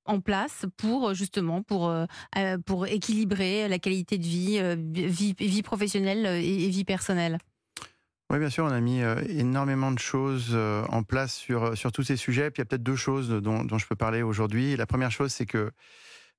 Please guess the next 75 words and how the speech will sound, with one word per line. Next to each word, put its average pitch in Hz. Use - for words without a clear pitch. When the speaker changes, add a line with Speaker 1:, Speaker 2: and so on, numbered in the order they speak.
Speaker 2:
euh, 104
on 123
est 143
sur 131
des 117
métiers 120
dans 123
lesquels 113
les 107
technologies 117
évoluent 110
très 123
vite. 127
Donc, 110
on 123
a 107
mis 113
en 107
place, 123
euh, 107
tout 117
un 123
système 117
aussi 107
d'académie 113
en 113
interne 113
pour, 101
euh, 98
Speaker 1:
Pour 220
les, 208
Speaker 2:
euh, -
Speaker 1:
pour 208
les 214
former ? 220
Speaker 2:
pour 110
former 117
les 104
gens, 117
ouais, 110
pour 104
qu'ils 98
puissent, -
Speaker 1:
Au 226
Speaker 2:
euh, -
Speaker 1:
fur 254
et -
à 247
mesure. 226
Speaker 2:
au -
fur -
et -
à 113
Speaker 1:
Parce 110
que 101
Speaker 2:
mesure. 113
Speaker 1:
ça 185
va 180
hyper 185
vite. 185
Speaker 2:
Voilà. 92
Et -
pour 90
Speaker 1:
Mm. -
Speaker 2:
qu'ils, 80
surtout 117
qu'ils 117
puissent, -
euh, 110
passer 101
d'un 107
job 101
à 101
un 107
autre, 117